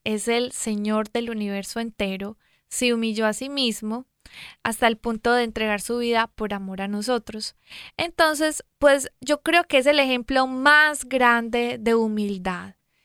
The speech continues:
Y ustedes saben que el Señor nos enseña una cultura que va en contra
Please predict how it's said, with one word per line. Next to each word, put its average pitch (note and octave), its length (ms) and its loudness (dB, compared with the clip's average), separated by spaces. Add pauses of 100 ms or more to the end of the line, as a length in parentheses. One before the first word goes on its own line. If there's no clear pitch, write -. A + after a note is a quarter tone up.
(220)
Y C4+ 380 4 (280)
ustedes C4 420 4
saben C4 320 2
que A3+ 340 0 (400)
el A3+ 140 0
Señor A#3+ 360 2
nos B3+ 180 -2
enseña A3 520 -2
una C4 240 2
cultura A#3+ 600 -2
que A#3 240 2
va G#3 300 2
en B3 240 -2
contra A3 580 -2